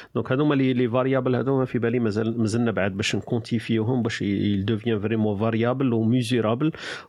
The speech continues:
pour qu'on peut prendre كيما كتقول نتايا لي ديسيجن ميكينغ و-، وماشين، وباش تولي ترومبلاسي ان جور لو، لو سيرفو تاعنا هيومان.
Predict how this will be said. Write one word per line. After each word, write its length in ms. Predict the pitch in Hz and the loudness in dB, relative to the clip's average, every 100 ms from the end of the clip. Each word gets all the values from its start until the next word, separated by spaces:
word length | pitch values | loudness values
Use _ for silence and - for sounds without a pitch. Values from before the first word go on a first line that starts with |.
| - | -4
pour 80 | 131 - | -4 -2
qu'on 160 | 135 | -4
peut 160 | 120 131 - | -2 -4 -2
prendre 280 | 123 113 117 | -2 0 -2
كيما 220 | - 110 | -2 -2
كتقول 260 | 104 104 | -2 -2
نتايا 280 | 104 123 120 | -2 0 0
لي 120 | 104 | 0
ديسيجن 480 | 98 110 107 101 101 | 0 -2 0 -2 0
ميكينغ 480 | 104 110 - 127 113 | 0 -2 -2 -2 0
و-، 420 | 104 104 98 104 110 | 0 0 0 0 0
وماشين، 640 | 110 107 110 - 104 101 | 0 0 -2 -2 0 0
وباش 560 | 95 98 110 107 107 - 107 | 0 -2 -2 -4 -4 -4 -4
تولي 220 | - 107 | -2 -4
ترومبلاسي 580 | 107 117 101 110 98 110 | -2 -4 -2 -4 -2 -2
ان 120 | 107 | 0
جور 260 | 104 113 113 | 0 -2 -2
لو، 260 | 101 101 104 | -2 -2 0
لو 120 | 110 | 0
سيرفو 380 | - 104 98 101 | 0 -4 -2 -4
تاعنا 300 | 110 101 120 | -2 0 0
هيومان. 280 | 113 92 | -2 -4